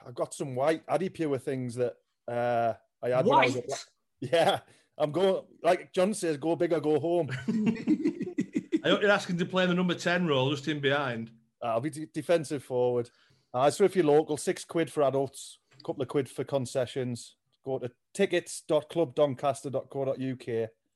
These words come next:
Speaker 3: Oh, I might, I might, I might have said I'm coming a bit too, too sharp. Is, can you get any tickets, Chris?
Speaker 1: I'll leave you, I'll leave you two on the door, John.
Speaker 3: A-, and a car park pass, please, Bigham.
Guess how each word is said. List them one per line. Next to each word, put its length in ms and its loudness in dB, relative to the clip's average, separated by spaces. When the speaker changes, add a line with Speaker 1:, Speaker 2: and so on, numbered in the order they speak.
Speaker 3:
Oh, 200 -18
I 20 -16
might, 260 -10
I 60 -12
might, 240 -4
I 60 -6
might 160 4
have 100 -2
said 140 0
I'm 80 -2
coming 240 -2
a 40 -2
bit 160 -4
too, 240 0
too 140 0
sharp. 360 0
Is, 100 -4
can 160 -8
you 60 -4
get 120 0
any 120 -2
tickets, 360 -6
Chris? 300 -4
Speaker 1:
I'll 140 2
leave 160 8
you, 160 -2
I'll 60 6
leave 140 8
you 60 2
two 220 6
on 80 6
the 80 4
door, 240 8
John. 260 4
Speaker 3:
A-, 160 0
and 100 2
a 60 2
car 240 4
park 300 2
pass, 160 0
please, 260 2
Bigham. 460 0